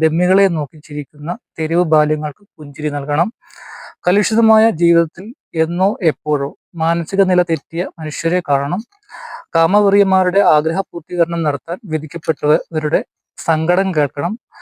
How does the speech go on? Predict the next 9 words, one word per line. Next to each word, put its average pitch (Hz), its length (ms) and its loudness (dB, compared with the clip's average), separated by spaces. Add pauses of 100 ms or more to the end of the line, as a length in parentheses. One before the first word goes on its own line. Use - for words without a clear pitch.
(220)
ക്യാൻസർ 165 380 0
വാർഡുകളിൽ 180 640 4
വേദന 156 400 2
തിന്നുന്ന 160 400 -2 (200)
ജീവിതങ്ങളെ 165 600 0
കാണണം. 143 360 -4 (360)
അഴുക്കുചാലിലെ 175 880 2
ആരോ 175 360 2
വലിച്ചെറിഞ്ഞ 156 600 0